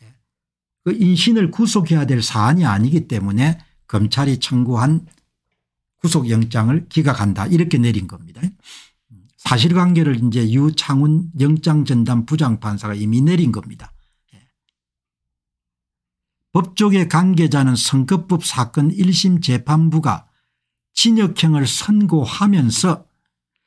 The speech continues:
십일월 이십오 일 위정교사 사건 일 심 재판부가 정치적 압박으로부터 심리적 부담을 들게 된 측면도 이재명 대표에게 부담이 될 수 있다. 이제 뚜껑이 열려버린 겁니다.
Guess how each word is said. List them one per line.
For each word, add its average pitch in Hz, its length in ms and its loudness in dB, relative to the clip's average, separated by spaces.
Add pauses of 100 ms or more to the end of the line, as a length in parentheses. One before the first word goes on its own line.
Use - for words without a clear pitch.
십일월 208 580 2
이십오 160 440 2
일 139 200 2
위정교사 165 760 2
사건 120 420 -4
일 165 200 0
심 160 260 0
재판부가 135 840 -2 (580)
정치적 226 840 0
압박으로부터 131 1000 -2
심리적 196 680 2
부담을 123 440 2
들게 101 320 -4
된 95 240 -6
측면도 98 640 -4 (340)
이재명 180 580 2
대표에게 131 720 -2
부담이 147 580 -2
될 104 160 -4
수 - 120 -14
있다. - 440 -16 (1040)
이제 160 180 0
뚜껑이 196 420 0
열려버린 175 520 2
겁니다. - 400 -12